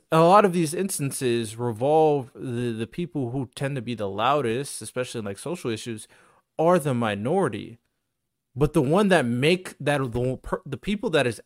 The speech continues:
actually making any change and any impact is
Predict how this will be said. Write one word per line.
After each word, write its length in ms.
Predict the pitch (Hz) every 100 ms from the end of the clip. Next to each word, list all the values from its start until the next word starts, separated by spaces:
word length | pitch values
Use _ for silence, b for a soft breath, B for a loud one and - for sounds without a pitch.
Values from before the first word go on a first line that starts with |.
| -
actually 480 | 131 - - 160
making 540 | 117 117 123 131 117 104
any 360 | 110 123 151 151
change 440 | - 127 135 143
and 120 | 117 107
any 260 | 131 135
impact 520 | 147 - 175 208 - _ _ _ _ _ _ _ -
is 180 | -